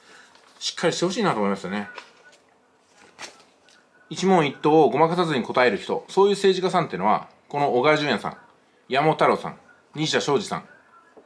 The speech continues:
その他誰がいるのか分かりませんけども、このぐらいじゃないですか。うん。コロナ禍の克服、持続可能な社会へ。ねえ。どうでしょうかね。よっぽど大きく舵を切らないと、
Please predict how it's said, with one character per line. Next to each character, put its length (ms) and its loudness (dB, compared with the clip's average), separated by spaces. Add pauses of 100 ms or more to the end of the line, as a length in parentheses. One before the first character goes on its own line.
そ 140 -4
の 120 4
他 100 4
誰 160 4
が 60 6
い 40 2
る 60 -2
の 80 -6
か 80 -6
分 100 -2
か 60 -2
り 80 -2
ま 100 -4
せ 100 -4
ん 60 -6
け 60 -12
ど 80 -8
も、 120 -8
こ 120 0
の 60 4
ぐ 80 0
ら 60 -2
い 20 -2
じ 60 -2
ゃ 40 0
な 60 -2
い 20 -4
で 60 -10
す 60 -20
か。 140 -12 (800)
う 40 -20
ん。 160 -20 (1400)
コ 120 -2
ロ 80 2
ナ 100 4
禍 100 4
の 140 -2
克 320 -6
服、 280 -8
持 140 -12
続 200 -2
可 120 -2
能 100 0
な 80 -4
社 140 -4
会 140 -8
へ。 40 -16
ね 80 -18 (1040)
え。 300 -4 (1400)
ど 100 0
う 40 4
で 60 -2
し 60 -6
ょ 40 -2
う 40 -8
か 80 -6
ね。 300 0 (2000)
よ 100 -2
っ 40 -4
ぽ 120 2
ど 120 8
大 80 6
き 100 -10
く 200 -2
舵 240 -6
を 60 -4
切 80 -8
ら 80 0
な 140 0
い 40 -4
と、 240 -6